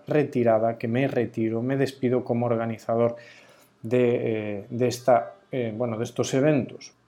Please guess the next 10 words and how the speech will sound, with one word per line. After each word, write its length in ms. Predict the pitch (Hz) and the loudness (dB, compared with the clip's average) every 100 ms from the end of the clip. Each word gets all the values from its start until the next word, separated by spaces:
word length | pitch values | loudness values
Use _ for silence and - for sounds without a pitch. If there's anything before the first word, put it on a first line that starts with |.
| _ 131 | _ -4
No, 480 | 139 131 127 120 | 0 2 2 2
no 480 | 123 135 143 127 123 | 0 4 6 6 6
es 140 | 120 - | 2 0
por 200 | 120 113 | -2 -2
nada 200 | 98 95 | -2 2
malo, 680 | 139 156 156 151 147 143 135 | 8 12 12 10 8 6 4
no 200 | 117 113 | 2 0
hay 140 | 113 | -2
ningún 380 | 113 107 110 101 | -4 -4 -6 -4
problema. 1000 | 107 110 143 147 147 143 143 139 131 | 0 4 6 6 6 2 2 0 -2